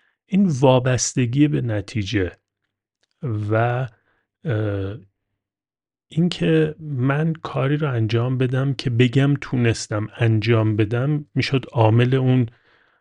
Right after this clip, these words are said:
رنج و فشاری که من داشتم تجربه می‌کردم. یا تو موقعیت‌های دیگه که گفتم از جنس دیده نشدن،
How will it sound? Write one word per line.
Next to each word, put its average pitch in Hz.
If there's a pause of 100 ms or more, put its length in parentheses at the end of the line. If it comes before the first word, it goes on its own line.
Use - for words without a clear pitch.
(160)
رنج 117
و 120
فشاری 110
که 104 (360)
من 101
داشتم 98
تجربه 92
می‌کردم. 131 (840)
یا 151
تو 180 (200)
موقعیت‌های 139
دیگه 139
که 151
گفتم 117
از 107
جنس 113 (480)
دیده 107
نشدن، 107